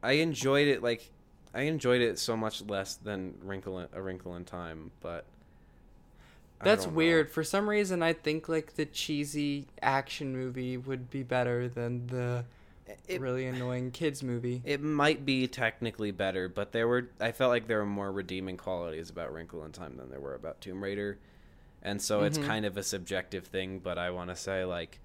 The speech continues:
Speaker 1: if A Wrinkle in Time is a fourteen, Tomb Raider's a thirteen.
Speaker 2: Okay, so
Speaker 1: So.
Speaker 2: they're close.
Speaker 1: Yeah.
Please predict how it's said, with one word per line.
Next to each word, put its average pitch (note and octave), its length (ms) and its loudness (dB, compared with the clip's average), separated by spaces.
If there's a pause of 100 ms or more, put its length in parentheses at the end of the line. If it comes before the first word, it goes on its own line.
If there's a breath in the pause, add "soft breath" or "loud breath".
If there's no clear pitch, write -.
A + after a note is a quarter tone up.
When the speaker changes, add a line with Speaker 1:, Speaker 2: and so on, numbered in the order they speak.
(300 soft breath)
Speaker 1:
if A2 160 -6
A B2 60 0
Wrinkle C#3+ 320 2
in B2 80 2
Time A#2 300 0
is G2+ 100 -2
a G2+ 60 -2
fourteen, G2+ 640 -2
Tomb F#2+ 220 -4
Raider's F2 320 -6
a F2 60 -12
thirteen. C#2 580 -12 (1160)
Speaker 2:
Okay, D#3 320 0
so - 60 -4
Speaker 1:
So. D#3+ 80 -2
Speaker 2:
they're D3+ 120 4
close. B2+ 680 4
Speaker 1:
Yeah. C#2+ 220 -8